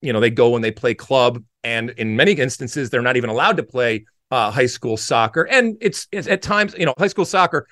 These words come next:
not all high school soccer is created equally, but I did benefit from that experience of playing in high school soccer,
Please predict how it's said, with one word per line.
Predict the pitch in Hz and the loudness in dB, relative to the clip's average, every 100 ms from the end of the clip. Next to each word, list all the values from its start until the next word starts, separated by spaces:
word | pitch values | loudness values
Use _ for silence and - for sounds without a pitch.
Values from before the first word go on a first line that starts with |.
| - | -2
not | 185 226 | -2 0
all | 196 | 0
high | 180 | 0
school | 170 - 160 | -2 -4 -2
soccer | 165 151 147 | 0 0 -2
is | 127 | -4
created | 147 131 120 | -2 -2 0
equally, | 143 117 104 - _ - | -4 -4 -10 -12 _ -2
but | 185 | 2
I | 214 | 2
did | 190 208 160 | 2 0 2
benefit | 165 170 - 156 | 2 2 -2 -10
from | - 147 139 131 - _ - | -4 -2 -2 -6 -14 _ -6
that | 131 143 | -2 -2
experience | - - 165 170 131 120 | -4 -6 -2 0 -2 -6
of | 120 110 | -8 -6
playing | - 139 131 135 | 0 2 2 0
in | 123 | -4
high | 143 | -2
school | 135 - | -4 -6
soccer, | 135 185 170 - 127 | -4 0 2 2 0